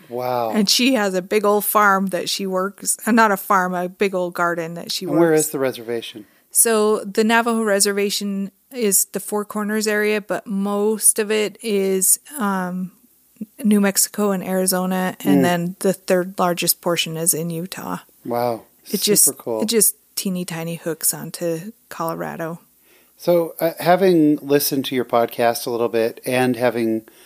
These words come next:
Speaker 1: uh, friends who come from reservations, I hear the, the res a lot.
Speaker 2: Yeah.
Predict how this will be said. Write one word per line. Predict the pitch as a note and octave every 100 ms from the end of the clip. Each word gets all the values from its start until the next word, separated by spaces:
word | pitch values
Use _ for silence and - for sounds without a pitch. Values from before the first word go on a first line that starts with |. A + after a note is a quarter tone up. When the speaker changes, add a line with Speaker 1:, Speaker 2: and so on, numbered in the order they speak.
| - _ -
Speaker 1:
uh, | A#2+ A2+ A2 G#2+ - -
friends | - - C3+ C3 A#2+
who | A#2
come | - A#2+
from | A#2 A#2+ A#2
reservations, | A2+ A2 G#2+ A2 A2 B2+ B2 A#2+ - _ _ _ _ _ _ -
I | A#2
hear | B2 C#3+
the, | B2+ A#2+ A#2 G2+
the | A#2
res | A2+ B2 B2 A2
a |
lot. | F#2+ F#2 F#2 A2+
Speaker 2:
Yeah. | - F#3+